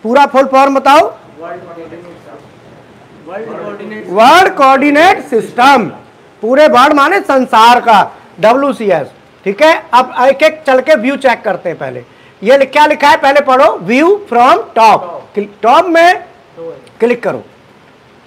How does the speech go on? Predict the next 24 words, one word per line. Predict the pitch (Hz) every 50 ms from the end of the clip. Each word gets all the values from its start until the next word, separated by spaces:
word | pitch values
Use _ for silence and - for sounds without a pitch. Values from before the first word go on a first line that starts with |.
| _ _ _ _ _ _ _ _ _ _ _ _ _ _ _ _ _ _ _ _ _ _ _ _ _ _ _ _ _
view | 165 196 254 269
from | 262 262 277 285 294 285
top | 294 277 285 294 285 - - - - _ - 302
एक | 277 277 -
कर | 254 269 262
दो | 262 320
कोई | 311 294 285 285
भी, | 277 294 339 440 415 - -
ये | 202 233
कर | 233 240 220 214
दो। | 208 262 - - _ _ _ _ _ _ _ _ _ _ _ _ _ _ _ -
तो | 220
ये | 240 269 302 294
तो | - 330
है | 294 262 277 302
ही, | 339
top | 330 - 285 269 277 277 285
तो | 370 349
है | 302 294 330 370
ही | 349 339
ये। | 269 170 - - - - - _ _ _ _ _ _ - _ _
अब | 233 262 269
आओ | 262 277 330 330 330
second, | - 262 240 226 - - 214 151 123